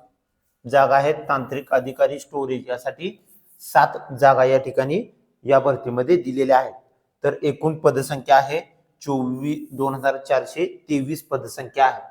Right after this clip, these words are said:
त्यानंतर आपल्याला पुढे या ठिकाणी शैक्षणिक पात्रता आपल्याला बघायची आहे. पहिल्या पदासाठी आपल्याला दहावी उत्तीर्ण हवा आहे, दुसऱ्यासाठी बारावी उत्तीर्ण, तिसऱ्यासाठी बारावी प्लस आयटीआय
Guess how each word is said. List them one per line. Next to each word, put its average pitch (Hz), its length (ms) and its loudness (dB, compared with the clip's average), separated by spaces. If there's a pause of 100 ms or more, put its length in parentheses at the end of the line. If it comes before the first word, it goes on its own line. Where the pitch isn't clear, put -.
(560)
त्यानंतर 147 440 2
आपल्याला 139 380 0
पुढे 139 280 -8
या 139 100 -8
ठिकाणी 139 380 -16
शैक्षणिक - 680 -14
पात्रता 127 420 0
आपल्याला 135 320 -4
बघायची 135 380 -4
आहे. - 280 -12 (320)
पहिल्या 139 340 2
पदासाठी 139 760 0
आपल्याला 127 360 -8
दहावी 135 340 -6 (120)
उत्तीर्ण 139 420 -14
हवा 131 280 0
आहे, 143 200 -2
दुसऱ्यासाठी 127 800 -8
बारावी 127 420 2
उत्तीर्ण, 139 460 -8 (500)
तिसऱ्यासाठी 135 560 -2
बारावी 135 420 4
प्लस 131 360 -6
आयटीआय 139 480 -4